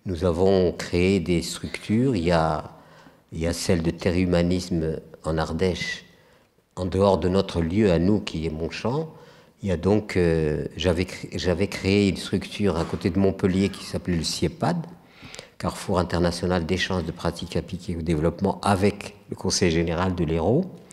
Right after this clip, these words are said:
Euh, malheureusement, on a eu des déboires et puis qu'on a dû y renoncer au bout de quelques années de fonctionnement quand même et de, et d'action Nord-Sud.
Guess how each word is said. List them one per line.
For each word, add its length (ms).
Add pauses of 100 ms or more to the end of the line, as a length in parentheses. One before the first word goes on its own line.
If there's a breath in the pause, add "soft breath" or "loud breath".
(720 loud breath)
Euh, 640
malheureusement, 540
on 80
a 100
eu 80
des 120
déboires 680
et 100
puis 240
qu'on 220
a 80 (180)
dû 260
y 120
renoncer 840 (260 loud breath)
au 80
bout 140
de 60
quelques 320
années 200
de 60
fonctionnement 520
quand 160
même 260 (800 loud breath)
et 200
de, 320 (140)
et 100
d'action 460
Nord-Sud. 520